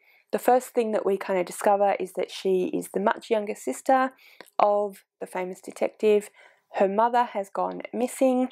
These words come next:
and Enola doesn't know where she is, um, and she brings her, contacts her older brothers, lets them know, and they come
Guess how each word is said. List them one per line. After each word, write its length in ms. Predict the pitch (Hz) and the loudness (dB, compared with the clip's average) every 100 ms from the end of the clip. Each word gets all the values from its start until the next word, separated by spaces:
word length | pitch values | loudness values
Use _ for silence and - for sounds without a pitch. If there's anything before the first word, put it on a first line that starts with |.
| - | 0
and 400 | 196 190 185 185 | 2 2 2 0
Enola 680 | 190 208 214 214 208 202 - _ _ _ _ _ _ _ _ _ _ | 0 2 2 4 2 0 -2 _ _ _ _ _ _ _ _ _ _
doesn't 260 | 190 175 - | -2 -2 -4
know 120 | 165 | -4
where 120 | 160 | -4
she 220 | - - - | -6 -8 0
is, 460 | 254 247 240 - - _ - | 4 4 0 -6 -8 _ -2
um, 580 | 190 185 180 180 175 - - | 0 0 0 -2 -4 -4 -4
and 160 | 180 | -6
she 200 | - 196 | -2 -2
brings 640 | 185 196 190 185 185 180 - | 0 0 2 2 -2 -4 -2
her, 600 | 185 175 175 170 165 165 - _ | 2 4 2 0 0 -2 -4 _
contacts 440 | - 220 208 - - | -2 -2 -2 -6 -2
her 140 | - | -2
older 200 | 196 185 | 0 -2
brothers, 400 | 185 180 180 185 - - _ - | -2 0 -2 -4 -16 -20 _ 0
lets 220 | - - | 0 0
them 140 | 190 | -4
know, 240 | 180 170 - | 0 0 -2
and 160 | 185 180 | -4 0
they 160 | 170 | 0
come 480 | 165 - 175 165 | -2 -2 -2 -2